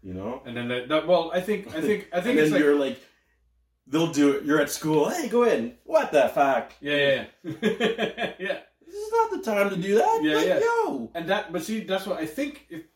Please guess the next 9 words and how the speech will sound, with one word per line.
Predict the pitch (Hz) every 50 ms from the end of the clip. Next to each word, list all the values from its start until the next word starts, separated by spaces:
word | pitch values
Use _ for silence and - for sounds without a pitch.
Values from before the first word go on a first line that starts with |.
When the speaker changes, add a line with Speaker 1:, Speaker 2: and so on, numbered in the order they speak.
| _ _ _ _ _ -
Speaker 2:
people | 202 190 196 196 160
take | - 185 170 -
some | - 175 151
time | - 160 156 151 -
to | - 147
explain | - - - - - 151 156 165 165 160 -
to | - 156 131
their | 123 127 123 120 117 110 107 - _ _ _ _ _ _ _
kids | - 143 127 113 - - - -